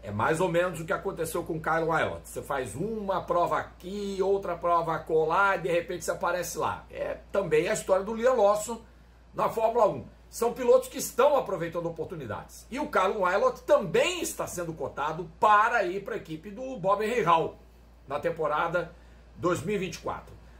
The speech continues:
As vagas, é, disponíveis são poucas. A J Foyt ainda não definiu se vai ficar com Ben Pedersen e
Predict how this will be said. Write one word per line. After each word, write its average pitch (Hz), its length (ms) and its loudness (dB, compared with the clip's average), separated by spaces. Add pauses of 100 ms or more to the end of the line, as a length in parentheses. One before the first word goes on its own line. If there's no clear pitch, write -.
As 170 200 0
vagas, 180 600 0
é, 135 360 -6 (560)
disponíveis 160 640 0
são 202 140 0
poucas. 269 640 4 (440)
A 247 120 4
J 214 160 0
Foyt 196 400 0
ainda 175 200 -2
não 180 120 -4
definiu 165 460 -6
se - 180 -12
vai 170 200 0
ficar 151 320 -6
com 151 100 -8
Ben 160 260 2
Pedersen 135 680 -4 (120)
e 165 340 -4